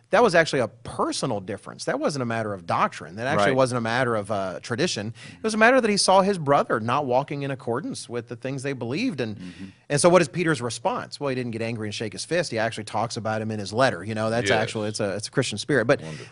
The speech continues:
Speaker 1: that's sort of a, a side note. What, what's really important is what is the Pope trying to actually accomplish with things like this? Uh, what do you, what are your instinctive reactions when you hear things in the news about,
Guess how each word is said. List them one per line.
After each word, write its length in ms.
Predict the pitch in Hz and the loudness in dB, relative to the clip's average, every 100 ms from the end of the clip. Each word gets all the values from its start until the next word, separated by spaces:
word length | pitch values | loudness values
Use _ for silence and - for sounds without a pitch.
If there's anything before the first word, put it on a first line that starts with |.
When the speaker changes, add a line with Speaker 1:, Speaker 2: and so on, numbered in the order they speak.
| - | 4
Speaker 1:
that's 220 | 254 240 | 4 6
sort 180 | 226 202 | 4 6
of 60 | |
a, 180 | 151 123 | 6 4
a 80 | 127 | 2
side 440 | - 165 175 160 | 0 4 4 4
note. 160 | 123 120 | 0 -2
What, 180 | 131 151 | -2 -6
what's 360 | 151 147 - 165 | -2 -2 -2 -12
really 480 | 135 131 180 220 | -12 0 4 4
important 340 | 156 113 190 147 | 2 2 0 0
is 100 | 117 | -4
what 460 | 131 147 165 294 | -10 -12 -4 -2
is 300 | 302 190 - - _ | -2 -2 -4 -6 _
the 140 | - 139 | -6 -4
Pope 280 | 139 165 135 | 2 2 2
trying 260 | 147 147 | -4 -2
to 80 | 143 | 0
actually 320 | 123 131 127 | -2 -4 -4
accomplish 800 | 104 - - - 151 147 117 - | -6 -6 -8 -2 -2 -2 -6 -6
with 140 | 113 107 | -8 -6
things 360 | 113 104 98 | -6 -6 -6
like 240 | 98 95 - | -8 -8 -6
this? 240 | 92 - - - - - | -6 -6 -12 -18 -12 2
Uh, 240 | 151 151 147 - - - - 196 - - | 6 6 4 -6 -20 -20 -20 -20 -18 -6
what 120 | 381 | 0
do 60 | 320 | 2
you, 200 | 277 - - 170 | 0 -4 -18 -4
what 200 | 180 285 | 4 4
are 20 | |
your 240 | 196 190 190 - | 6 4 2 -2
instinctive 580 | 156 - 160 156 143 | -2 0 -2 -2 -2
reactions 520 | 120 110 117 120 113 104 | 0 2 2 0 -4 -4
when 120 | 131 | -2
you 80 | 143 | -2
hear 240 | 147 147 | 0 -2
things 320 | 147 139 123 | -2 -4 -4
in 80 | 117 | -4
the 60 | 110 | -4
news 280 | 120 113 107 | -2 -2 -2
about, 300 | 110 107 | 0 0